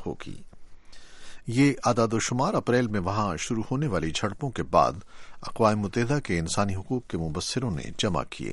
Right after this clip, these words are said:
ہیں۔ اسی اثنا میں روس کے صدر ولادیمیر پوٹن نے یوکرینی حکومت پر مشرقی یوکرین میں لڑائی میں اضافے کا الزام لگایا ہے، جہاں روس نواز علیحدگی پسند علاقے پر قبضے کے لیے لڑ رہے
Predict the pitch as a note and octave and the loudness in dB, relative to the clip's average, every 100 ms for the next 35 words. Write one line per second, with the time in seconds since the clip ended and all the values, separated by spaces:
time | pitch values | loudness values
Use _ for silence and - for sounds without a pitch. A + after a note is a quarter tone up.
0 | - - - - - - - - - - | -8 -12 -12 -14 -14 -14 -12 -10 -10 -12
1 | - - - C#3 F3+ F3 G3+ F#3+ D#3 B2+ | -14 -14 -4 4 8 8 6 6 6 4
2 | E3 C3+ C3+ - B2+ B2+ A2 G2 G#2+ B2 | 4 4 2 2 4 4 2 2 4 4
3 | C3+ B2+ - A2+ A2 D#3 F2+ C2+ D2+ F#2+ | 2 0 -2 -4 0 0 0 -2 -2 -2
4 | G2 A2+ A#2 G#2+ A#2 C#3+ D3+ - A#1 - | 0 2 2 0 0 -2 0 -2 -2 -6
5 | - - - F2 G#2+ - C3 B2 G#2 F#2+ | -12 -14 -10 -2 0 2 2 2 2 0
6 | A#2+ C3+ G2 E2 F2 G#2 G#2+ F2 D2 F#2 | 0 0 0 2 4 4 4 0 2 2
7 | F#2+ G2+ F2 B1+ G1+ F2 E2+ - D2+ A1 | 2 0 -4 -2 -2 -4 -6 -2 -2 -2
8 | B1+ - G#1+ - - - - - - - | -8 -6 -6 -6 -8 -8 -10 -14 -16 -12
9 | G2 F#2 F2 D#2+ A#2 - F2 D#2+ D#2 D#2+ | -2 2 2 2 -2 -2 2 2 2 0
10 | D#2 - - D#2 A#2+ A#2 - - - - | -2 -6 -4 0 0 -2 -6 -10 -10 -8
11 | - G2 G#2 A#2+ G2+ - E2+ F2 G2 G2+ | 0 4 4 2 -2 -4 -4 -2 -2 0
12 | F2+ C#2+ C2+ F2 F2+ - - | -2 -2 0 2 0 -2 -6